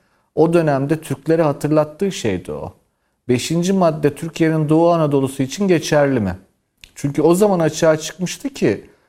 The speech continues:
e, Türkiye'nin Doğu Anadolu'su savunma stratejisinde, e, Sovyetlere bırakılan coğrafyaydı. Yani bu nasıl bir üyelik, bu nasıl bir,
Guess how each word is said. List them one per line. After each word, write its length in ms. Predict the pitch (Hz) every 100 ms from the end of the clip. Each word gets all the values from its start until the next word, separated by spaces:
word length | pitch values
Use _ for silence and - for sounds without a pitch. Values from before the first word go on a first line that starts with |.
| _ -
e, 140 | 135 135
Türkiye'nin 540 | 165 165 180 175 165
Doğu 240 | 165 185
Anadolu'su 540 | 190 170 151 151 156 196
savunma 440 | - 175 180 190
stratejisinde, 1160 | 185 - 151 143 135 135 - 160 170 247 269 - _ -
e, 680 | 160 160 160 160 156 156 151
Sovyetlere 560 | 175 180 196 214 214
bırakılan 440 | 202 156 - 107 101
coğrafyaydı. 800 | 95 95 90 - 98 87 - 107
Yani 300 | 120 123 123
bu 80 |
nasıl 300 | 139 180 226
bir 80 | 190
üyelik, 460 | 160 131 139 175 -
bu 80 | 160
nasıl 320 | 160 151 120
bir, 260 | 104 -